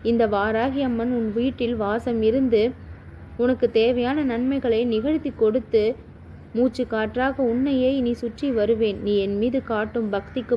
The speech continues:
பரிசாக இனி எல்லா நன்மைகளையும் உன் வாழ்க்கையில் நான் கொண்டு வந்து சேர்ப்பேன். இல்லை என்ற பேச்சுக்கே இடமில்லாமல் எல்லா செல்வங்களையும் நீ பெற்று சுகபோகத்தோடு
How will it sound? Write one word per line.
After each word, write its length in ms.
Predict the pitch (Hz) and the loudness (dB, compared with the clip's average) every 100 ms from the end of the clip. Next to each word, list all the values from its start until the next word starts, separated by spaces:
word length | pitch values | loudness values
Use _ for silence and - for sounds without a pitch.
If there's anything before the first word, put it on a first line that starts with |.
| - | -2
பரிசாக 800 | 202 226 226 226 233 214 214 - - - - - - - - | 0 -2 0 -2 0 0 0 -4 -12 -18 -18 -20 -20 -12 -2
இனி 220 | 240 247 | 2 4
எல்லா 340 | 214 233 277 247 | 4 4 0 0
நன்மைகளையும் 720 | 220 240 277 269 240 233 233 | -2 -2 0 0 2 2 0
உன் 180 | 220 | 0
வாழ்க்கையில் 540 | 208 202 247 262 247 220 | 0 0 0 0 0 0
நான் 280 | 202 240 247 | 0 -2 -2
கொண்டு 260 | 226 262 | 0 0
வந்து 260 | 285 240 240 | -2 -2 -2
சேர்ப்பேன். 460 | 208 196 214 208 202 - - - | -2 -2 -2 -4 -4 -10 -20 -6
இல்லை 420 | 208 214 208 233 240 | -2 2 2 2 2
என்ற 300 | 226 233 220 | 0 0 0
பேச்சுக்கே 640 | 208 220 240 240 - 277 | 2 0 0 -6 -4 -2
இடமில்லாமல் 840 | 220 254 254 226 226 208 202 226 | 0 0 0 0 0 -2 -2 -2
எல்லா 320 | 226 196 208 208 | 0 0 0 -2
செல்வங்களையும் 800 | 202 202 226 247 247 277 285 247 | -2 -2 -2 0 0 2 2 0
நீ 180 | 226 | 0
பெற்று 580 | 220 220 208 - 220 233 - - - - - | 0 0 0 2 4 4 0 -18 -20 -20 0
சுகபோகத்தோடு 880 | 233 226 202 233 277 247 240 254 | 4 4 4 2 2 2 2 4